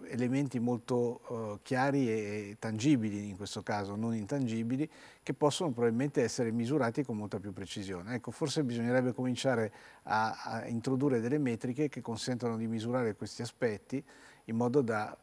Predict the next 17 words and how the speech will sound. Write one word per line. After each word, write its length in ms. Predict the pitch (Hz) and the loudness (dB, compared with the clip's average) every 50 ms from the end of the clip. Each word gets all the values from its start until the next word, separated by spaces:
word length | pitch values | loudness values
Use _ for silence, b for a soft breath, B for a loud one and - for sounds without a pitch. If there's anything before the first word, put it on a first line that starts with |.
| _ _ _ _ - 110 | _ _ _ _ -4 0
rendere 420 | 117 123 127 123 117 117 110 104 | 0 2 2 2 2 2 2 2
più 200 | 87 - - 127 | 0 -2 -2 -2
semplice 640 | 113 - - 135 123 113 107 110 135 135 - - 120 | 0 0 2 2 2 2 0 0 -2 -2 0 0 -2
anche 280 | 107 107 113 117 113 120 | -2 -2 -2 -2 -2 -4
in 100 | 110 98 | -2 -2
qualche 260 | 113 113 - - 139 | -2 -2 0 0 0
modo 440 | 131 120 110 107 107 131 135 139 - B B B B | 0 0 0 0 0 0 0 -2 -2 B B B B
la 100 | B 110 | B -8
capacità 520 | 101 - 101 110 113 104 - 120 117 127 123 | -6 -6 -4 -4 -4 -4 -4 -2 0 0 2
di 140 | 113 113 113 | 2 2 2
analisti 680 | 110 110 110 113 123 123 113 - - - 107 98 95 | 0 0 0 2 2 2 0 0 -4 -6 -6 -6 -6
e 180 | - 110 110 | -4 -4 -4
la 100 | 104 98 | -4 -6
capacità 540 | 90 95 90 107 104 - - - - 123 113 | -8 -8 -8 -8 -8 -8 -6 -4 -2 -2 -2
di 340 | 104 101 101 98 98 - - | -2 -2 -4 -6 -6 -6 -6
investitori 760 | 113 104 110 113 - - 143 131 - 120 110 110 110 127 131 | -4 -4 -4 -4 -4 -2 -2 -2 0 2 2 2 2 0 -2
per, 500 | 113 - 104 101 104 104 101 110 110 | -2 -2 -4 -2 -2 -2 -2 -2 -4